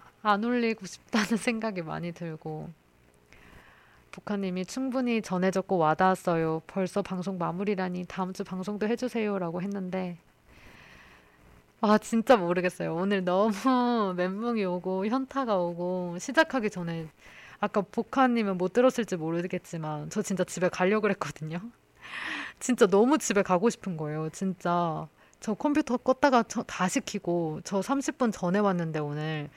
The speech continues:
미리 하나씩 다 켜고 다 준비가 했-,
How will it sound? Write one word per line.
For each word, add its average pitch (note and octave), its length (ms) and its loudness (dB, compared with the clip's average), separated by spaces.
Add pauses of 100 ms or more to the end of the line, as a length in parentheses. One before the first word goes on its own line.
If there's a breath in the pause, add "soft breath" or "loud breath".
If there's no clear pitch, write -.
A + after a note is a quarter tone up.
(640 loud breath)
미리 G#3 200 2
하나씩 C#4 440 0
다 F#3+ 220 -2 (340)
켜고 C4 480 4
다 A3 200 0
준비가 G3+ 380 -2
했-, A3+ 300 -2